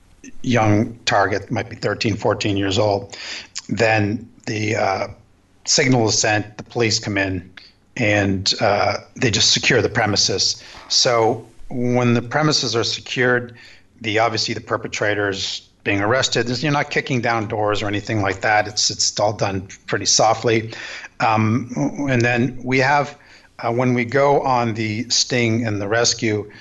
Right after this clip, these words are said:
the, uh, we have, we are accompanied by, in the Philippines, we're accompanied by social services. So, um, so when the social services team comes in, they settle the girls down.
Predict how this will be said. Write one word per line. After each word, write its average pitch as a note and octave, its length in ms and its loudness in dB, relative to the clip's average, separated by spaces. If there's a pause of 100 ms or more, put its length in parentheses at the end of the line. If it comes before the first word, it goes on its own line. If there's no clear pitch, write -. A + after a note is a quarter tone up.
(500)
the, G#2 260 -2
uh, G2+ 400 -2 (100)
we A2+ 200 2
have, A2 420 2
we B2 80 4
are A2+ 80 4
accompanied A#2 540 -2
by, A2 400 2 (280)
in A#2+ 100 -4
the G#2+ 60 -4
Philippines, A#2+ 540 0
we're A2+ 80 -2
accompanied A#2+ 400 -2
by A2 120 2
social A#2 380 0
services. A2 680 -2 (380)
So, B2 400 0 (460)
um, G#2+ 500 -4 (400)
so - 380 2
when A2+ 140 4
the A2+ 60 2
social C3+ 280 4
services A#2 540 2
team A#2+ 420 0
comes G#2+ 380 -2
in, A2+ 400 2 (540)
they G#2+ 340 2
settle C3+ 320 4
the C3 120 2
girls A#2 340 2
down. G2+ 540 0